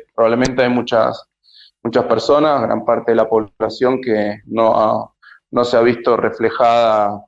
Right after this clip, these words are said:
eh, no ha visto reflejados los resultados de los últimos, eh, gobiernos en, en sus expectativas y, y bueno, ha decidido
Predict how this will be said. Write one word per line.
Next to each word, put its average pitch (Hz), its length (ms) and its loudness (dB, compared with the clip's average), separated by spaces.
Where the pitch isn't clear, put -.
eh, 95 100 -10
no 123 100 0
ha 135 40 4
visto 139 240 0
reflejados 120 460 0
los 110 120 -2
resultados 113 500 -2
de 107 60 -2
los 104 200 -6
últimos, 107 560 -4
eh, 110 220 0
gobiernos 120 680 2
en, 107 320 -4
en 104 100 -14
sus - 280 -8
expectativas 135 1040 0
y, 104 420 -8
y 107 40 -2
bueno, 139 420 2
ha 110 120 0
decidido 117 880 0